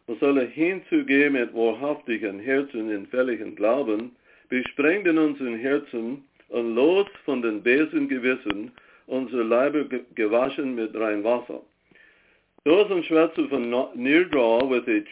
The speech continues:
true heart in full assurance of faith. Now notice that the key in these verses is in, in faith, well developed and matured, and those Schwätze von the full assurance of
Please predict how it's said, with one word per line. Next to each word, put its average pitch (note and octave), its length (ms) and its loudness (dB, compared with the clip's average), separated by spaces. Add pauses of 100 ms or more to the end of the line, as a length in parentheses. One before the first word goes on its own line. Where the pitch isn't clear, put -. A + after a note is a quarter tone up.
true G3+ 180 -4
heart C3 260 4
in A#2 280 -6 (100)
full F#3 360 2
assurance D#3+ 680 0
of A2 100 -8 (120)
faith. D3+ 320 0 (1200)
Now A#2 80 -6
notice F#3 300 2
that D#3 100 -4
the C3 180 0 (100)
key F3+ 260 -2
in C3+ 180 0
these A#2+ 160 -2 (120)
verses C3 520 -2
is A#2 260 -2
in, G#2 180 -6 (260)
in G2+ 220 -6 (120)
faith, F#3+ 320 2 (420)
well A#2+ 140 -2
developed B2+ 580 -2
and A2+ 180 -6
matured, D#3+ 600 0 (340)
and A2+ 80 -10
those D#3 140 0
Schwätze D#3 440 -4
von A#2 120 -8
the G#2 140 -6 (120)
full F3+ 360 -2
assurance D3+ 580 -4
of G#2+ 100 -6